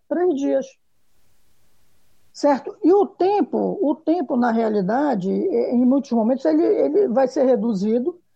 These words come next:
não vai ter condições de você fazer um fechamento, é, dos conteúdos previstos, é, mesmo minimamente, para aquela aula, e acaba que esse aluno vai ficar prejudicado e o professor muito sobrecarregado, porque além de ele estar na sala de aula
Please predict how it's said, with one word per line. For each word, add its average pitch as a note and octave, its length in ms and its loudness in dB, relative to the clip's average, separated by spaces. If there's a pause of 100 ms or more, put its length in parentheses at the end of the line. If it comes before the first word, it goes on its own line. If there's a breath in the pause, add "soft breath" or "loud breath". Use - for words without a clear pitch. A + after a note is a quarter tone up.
(200 soft breath)
não C#4+ 500 4
vai C4+ 300 -2
ter B3 200 -2
condições A#3+ 440 -2
de G#3+ 80 -2
você G#3+ 260 -2
fazer C4+ 280 -2
um D#4+ 100 0
fechamento, G#3 920 -2 (520 loud breath)
é, A3+ 120 2
dos A#3 200 -2
conteúdos C#4 840 0
previstos, A3 920 -2 (340)
é, G3 420 0 (160)
mesmo C4+ 640 4
minimamente, C4 1040 0 (420 soft breath)
para A3+ 140 -4
aquela A3+ 340 0
aula, A3 440 -2 (960)
e E4 80 0
acaba F#4 400 0
que F#4+ 100 -2
esse F4+ 160 0
aluno E4 240 2
vai D#4+ 140 0
ficar D#4+ 180 -4
prejudicado D#4 600 -2
e - 20 2
o E4+ 80 0
professor E4+ 500 -2
muito E4 460 2
sobrecarregado, D4+ 920 0
porque A#3 280 -4
além C4 460 2
de C#4+ 140 0
ele C#4+ 220 2
estar B3 280 -2
na A#3 140 0
sala D#4 280 2
de B3+ 140 0
aula G3 400 -2